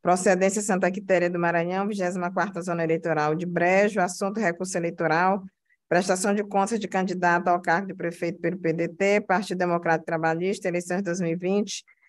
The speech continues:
recorrente Ana Cláudia Costa Viana, advogados doutores Breno Silva Gomes Pereira e outros,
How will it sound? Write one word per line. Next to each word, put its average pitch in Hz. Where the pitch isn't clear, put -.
recorrente 202
Ana 196
Cláudia 180
Costa 175
Viana, 190
advogados 190
doutores 180
Breno 190
Silva 185
Gomes 175
Pereira 165
e 180
outros, 208